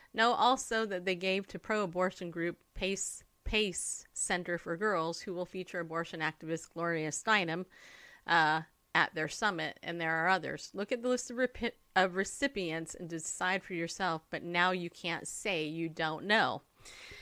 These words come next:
And I wanted to bring that out because, um, you know, I did. I went ahead, I looked, I pulled it up, and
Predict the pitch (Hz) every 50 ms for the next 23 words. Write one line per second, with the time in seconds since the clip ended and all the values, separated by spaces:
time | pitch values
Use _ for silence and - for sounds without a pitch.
0 | - - - - - - - - - - - 247 294 294 294 - 285 339 415 466
1 | 508 480 359 294 262 233 277 285 277 269 254 262 262 302 320 262 190 - - 196
2 | 208 - - 285 311 302 262 233 220 226 220 - - - _ _ _ _ _ _
3 | - 208 208 202 196 190 185 190 190 185 - - _ _ - 226 240 220 208 214
4 | 202 170 226 294 277 381 440 320 208 185 185 208 226 233 226 220 226 240 233 220
5 | 214 202 185 202 240 247 - - - - - - 185 196 - - 214 208 214 226
6 | 208 214 226 240 247 - _ - - - 175 170 170 175 170 165